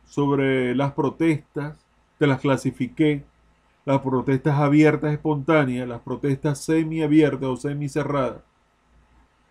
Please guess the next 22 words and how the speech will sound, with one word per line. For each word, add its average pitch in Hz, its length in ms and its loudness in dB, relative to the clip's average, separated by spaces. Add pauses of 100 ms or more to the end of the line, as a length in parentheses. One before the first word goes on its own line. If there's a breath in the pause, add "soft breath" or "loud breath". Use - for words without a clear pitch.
(180)
Y 185 180 0
las 165 140 6
protestas 147 540 -2
cerradas. 131 640 2
Las 117 120 -12
protestas 139 500 -2
semiabiertas 147 920 2
son 143 160 -6
aquellas 143 280 -2
que 139 60 -4
están 139 200 -4
normatizadas, 143 960 -2
reglamentadas, 135 1000 -2
con, 123 240 -10
con, 135 300 -8
con 127 280 -14
comisión 131 520 -4
de 147 100 -4
seguridad, 165 640 0
prevención 143 560 -6
y 160 60 -10
control, 220 560 6